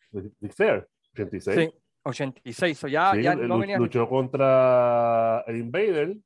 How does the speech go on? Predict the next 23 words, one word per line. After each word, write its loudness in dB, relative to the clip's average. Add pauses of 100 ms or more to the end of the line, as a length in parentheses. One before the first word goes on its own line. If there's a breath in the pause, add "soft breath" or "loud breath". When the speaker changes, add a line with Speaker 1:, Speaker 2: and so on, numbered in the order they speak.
(260)
Speaker 2:
Ujú. -8
Speaker 1:
contra -4
Hércules -4
y -6
Miguelito. -4 (540)
Speaker 2:
Exacto. -4 (320)
Y -6
así 0
que, 0 (1200)
para -2
mí, -6
el -4
que, -6
el -6
que -4 (540)
tuvo 4
la 4
idea -2
fue -16
un -12
genio, -6
porque -6
eso -4